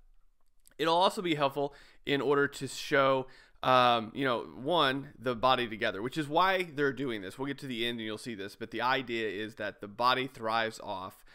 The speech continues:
of each other. And he set this up, that we're not meant to live in isolation together. I think we've all learned that through, uh, this whole last year and a half in regards to having to, you know, do everything that we have to do,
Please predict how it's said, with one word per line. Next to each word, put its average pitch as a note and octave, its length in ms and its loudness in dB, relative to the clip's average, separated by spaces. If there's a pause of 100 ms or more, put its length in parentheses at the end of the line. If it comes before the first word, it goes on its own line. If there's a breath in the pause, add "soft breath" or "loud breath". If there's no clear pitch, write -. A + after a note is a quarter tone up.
(380 loud breath)
of A#2+ 240 0
each A#2+ 220 -8
other. G2+ 260 0
And A2+ 200 -8
he E3+ 100 -6
set F3 260 -4
this C#3+ 220 -4
up, G2 260 -8 (260 loud breath)
that A#2+ 120 -6
we're B2+ 80 -2
not C#3+ 180 4
meant D3 160 -2
to C#3+ 80 -10
live B2+ 160 -4
in A#2+ 60 -4
isolation A2 520 -6
together. G2 320 -8
I A#2 40 -4
think A2+ 200 -14
we've G#2 120 -14
all G#2 160 -10
learned G#2 220 -10
that G#2 200 -12
through, F#2+ 340 -14 (320 loud breath)
uh, G2 340 -8
this F#2+ 180 -18
whole F2 520 -12
last G2 440 -12 (120)
year G#2+ 280 -6
and G2+ 100 -10
a A#2+ 40 -12
half A2+ 460 -8
in G#2+ 160 -14
regards G2+ 520 -8 (100)
to G2 260 -10
having G2 420 -12
to, F2+ 340 -14
you F#2+ 100 -16
know, F#2 100 -16
do G#2 240 -14
everything G2+ 540 -10
that F2+ 80 -12
we A2 100 -12
have - 200 -14
to G2 80 -20
do, G#2 300 -12